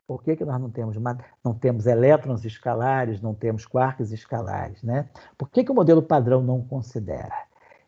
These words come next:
Então, a supersimetria poderia resolver, né? Quer dizer, é uma questão que tá ligada, é, é uma questão, assim, de natureza metafísica, de natureza estética,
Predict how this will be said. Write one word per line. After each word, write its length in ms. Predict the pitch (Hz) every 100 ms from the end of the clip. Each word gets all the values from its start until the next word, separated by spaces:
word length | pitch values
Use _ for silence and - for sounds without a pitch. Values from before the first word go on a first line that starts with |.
| -
Então, 280 | 143 151 -
a 80 | 135
supersimetria 880 | - 123 139 147 143 127 135 156
poderia 540 | 156 160 160 151 139 156
resolver, 520 | 147 151 175 127 104 - _ _ -
né? 200 | 135 -
Quer 120 | 170
dizer, 100 | 165
é 40 |
uma 140 | 202 240
questão 380 | 196 - 202
que 80 | 208
tá 120 | -
ligada, 580 | 185 170 147 156 160 170 -
é, 320 | 156 143 175
é 40 |
uma 120 | 175
questão, 360 | 190 180 - 208
assim, 360 | 208 - 170 - _ _
de 100 | 127
natureza 540 | 170 196 208 190 196
metafísica, 800 | 196 196 202 190 185 185 110 123
de 100 | 117
natureza 480 | 151 160 156 151 151
estética, 640 | 175 - 147 - - -